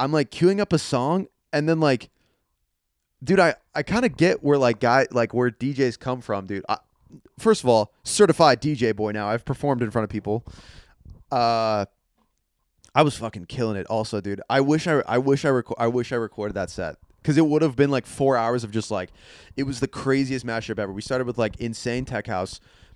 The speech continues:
pivoted. I, when I got up there, I, like, kept going with that route a little bit. Then I pivoted to, like, disco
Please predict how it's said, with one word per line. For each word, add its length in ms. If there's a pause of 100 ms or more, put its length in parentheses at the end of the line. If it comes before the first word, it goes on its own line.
pivoted. 520
I, 180
when 240
I 120
got 160
up 120
there, 260
I, 100
like, 180
kept 200
going 200
with 100
that 220
route 180
a 40
little 160
bit. 200
Then 80
I 60
pivoted 360
to, 80
like, 240
disco 600